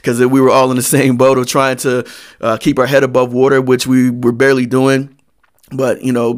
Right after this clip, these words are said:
that helped. But, you know, taking time off when I could, that helped. But, you know, I didn't take a lot of time off. Uh, that was a personal choice, but it was a personal choice because the job demands, uh, it was,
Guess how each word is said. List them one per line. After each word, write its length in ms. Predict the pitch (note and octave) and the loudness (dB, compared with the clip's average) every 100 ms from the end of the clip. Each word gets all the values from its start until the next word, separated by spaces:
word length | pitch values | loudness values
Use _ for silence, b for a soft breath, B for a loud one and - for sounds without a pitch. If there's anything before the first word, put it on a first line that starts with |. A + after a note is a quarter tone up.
| G#2 | -6
that 180 | A2+ C3+ | -2 -2
helped. 400 | C3+ B2+ C#3 - | 0 -2 -2 -4
But, 240 | B2+ A#2 - B B B B | -2 -2 -4 B B B B
you 80 | |
know, 160 | A2 G#2+ | -12 -8
taking 280 | - C#3+ C3 | -4 -4 -2
time 260 | C3 C3 | -2 0
off 160 | C3 C3 | 0 -2
when 100 | C3 | -4
I 40 | |
could, 580 | - - C3+ C3+ - - _ _ _ | -4 0 2 2 0 -10 _ _ _
that 240 | B2+ B2+ C3 | -6 -4 -2
helped. 320 | B2 C3+ - | -2 -2 -2
But, 240 | B2 A#2 | -4 -4
you 60 | B2+ | -4
know, 80 | B2 | -2
I 80 | B2+ | -2
didn't 260 | C#3+ C#3+ | -2 -4
take 180 | A#2+ D3+ | -4 -4
a 40 | |
lot 160 | D3+ C#3 | -2 -4
of 80 | C3+ | -4
time 280 | D3 C#3+ C#3 | -8 -6 -4
off. 300 | F#3+ B2+ - | -4 -6 -8
Uh, 280 | G#2 G2+ - | -10 -8 -2
that 100 | C3+ | -2
was 100 | B2 | -2
a 60 | |
personal 380 | - F3 G3+ B2 | -2 -2 -2 -8
choice, 340 | - C3 D3+ | -4 0 0
but 260 | - C3+ - B B B B _ - | 0 -2 -2 B B B B _ 0
it 80 | |
was 120 | D#3 C3+ | 2 2
a 60 | |
personal 340 | - - C#3+ B2+ | 0 -2 -2 -4
choice 280 | - F#3+ | 0 0
because 440 | - C#3 D3 B2+ A#2+ | 0 -2 0 -2 -2
the 100 | A#2 | -6
job 360 | A2+ C3 D#3+ | -2 -2 -2
demands, 840 | B2+ A#2+ B2+ D3+ B2+ A#2+ A#2+ - - B B B | -2 -2 -2 -2 -2 -2 -4 -6 -10 B B B
uh, 180 | G#2+ B2+ | -2 -2
it 500 | - - - - C3 | -4 -10 -4 -2 0
was, 560 | B2+ B2+ B2 A#2+ - - | 2 2 2 -2 -6 -8